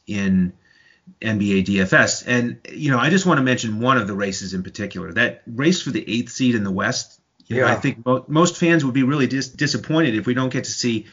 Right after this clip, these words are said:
Speaker 1: New Orleans, among others, try to track down Memphis, because wouldn't that just be an incredible first round matchup if we get the Lakers against the Pelicans?
Speaker 2: Uh, yeah, that would be something, man. No doubt.
Speaker 1: And if you just look at the,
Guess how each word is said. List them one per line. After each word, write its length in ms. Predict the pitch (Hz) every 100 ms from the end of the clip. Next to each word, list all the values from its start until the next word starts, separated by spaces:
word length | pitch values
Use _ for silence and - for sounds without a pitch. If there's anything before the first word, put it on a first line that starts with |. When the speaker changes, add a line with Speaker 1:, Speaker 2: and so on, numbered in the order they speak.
| - - -
Speaker 1:
New 220 | 127 131 123
Orleans, 540 | 170 185 113 110 113
among 300 | 117 117 107
others, 300 | 104 107 117
try 200 | - 123
to 100 | 131
track 320 | 127 123 123
down 220 | 123 107
Memphis, 540 | 104 180 180 95 - - _ - _
because 260 | 131 143 117
wouldn't 260 | 135 180
that 180 | 190 170
just 200 | - 143
be 120 | 139
an 60 | 123
incredible 600 | 98 92 - 123 127 131
first 320 | - 127 127
round 220 | 131 107 95
matchup 380 | 101 - -
if 120 | 113 110
we 60 |
get 160 | 104 101
the 100 | 101
Lakers 360 | 98 107 123
against 320 | 110 98 95 -
the 80 |
Pelicans? 600 | 90 101 127 185 196 - - _ - -
Speaker 2:
Uh, 140 | 107 - - -
yeah, 120 | 92
that 200 | 101 117
would 160 | 113
be 120 | 107 -
something, 520 | - 113 113 101 92
man. 360 | 98 98 98 - _ _ _ - _ _ _ -
No 280 | 117 131 127
doubt. 600 | 120 117 127 110 104 - - _ _ _ _
Speaker 1:
And 140 | 139 143
if 120 | 139
you 80 | 135
just 240 | 208 190
look 220 | 185 185
at 200 | 190 160
the, 380 | 135 127 117 -